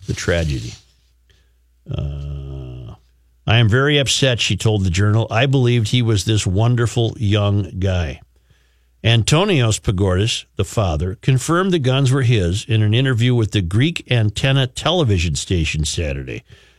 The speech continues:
"I have guns. I am a hunter and had a farm which I rented in the nineteen eighties," he said.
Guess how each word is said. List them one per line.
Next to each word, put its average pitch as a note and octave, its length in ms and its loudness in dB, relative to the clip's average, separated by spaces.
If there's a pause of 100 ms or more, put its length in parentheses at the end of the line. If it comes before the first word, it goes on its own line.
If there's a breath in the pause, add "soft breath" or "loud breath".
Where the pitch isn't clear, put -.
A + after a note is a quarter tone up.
(100)
"I B2 180 2
have A#2 200 2
guns. C#3+ 400 2
I C3+ 60 2
am B2+ 160 2
a A2+ 80 0
hunter D3+ 400 0
and B2 180 2
had A#2+ 180 2
a A2+ 60 0
farm D3+ 500 0
which C3 220 0
I A#2+ 80 2
rented B2+ 460 2
in A#2+ 100 0
the A#2 80 2
nineteen B2+ 540 0
eighties," C3 340 2
he G2+ 100 2
said. G#2 360 0